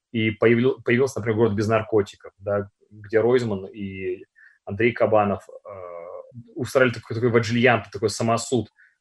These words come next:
над наркоторговцами. То есть государство вообще многими вещами не занималось, оно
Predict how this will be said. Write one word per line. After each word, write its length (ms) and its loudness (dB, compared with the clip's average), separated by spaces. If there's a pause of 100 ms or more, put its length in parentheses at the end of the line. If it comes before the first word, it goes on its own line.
(120)
над 200 2
наркоторговцами. 1000 0
То 80 -2
есть 140 -2
государство 520 0
вообще 460 0
многими 340 0
вещами 360 -4
не 160 -2
занималось, 400 -2
оно 200 -8